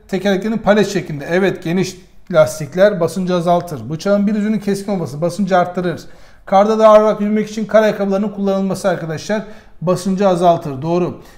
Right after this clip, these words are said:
Çivinin bir ucunun sivri olması basıncı artırır. Hangileri basıncı azaltmak için? Bir ve üçüncüsü yani iki tanesi arkadaşlar. Soruya dikkat, azaltmayı demiş, tamam mı? Son soru. Zehra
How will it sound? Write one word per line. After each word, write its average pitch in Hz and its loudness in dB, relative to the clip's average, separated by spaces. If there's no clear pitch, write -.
Çivinin 214 0
bir 233 0
ucunun 226 0
sivri 220 -4
olması 220 0
basıncı 202 -2
artırır. 175 4
Hangileri 226 2
basıncı 185 0
azaltmak 165 -2
için? 240 -8
Bir 220 -2
ve 175 0
üçüncüsü 139 -8
yani 170 0
iki - -8
tanesi 123 -2
arkadaşlar. 95 -16
Soruya 165 -4
dikkat, 226 -6
azaltmayı 160 0
demiş, 127 -6
tamam 180 0
mı? 104 -10
Son 302 6
soru. 165 0
Zehra 202 8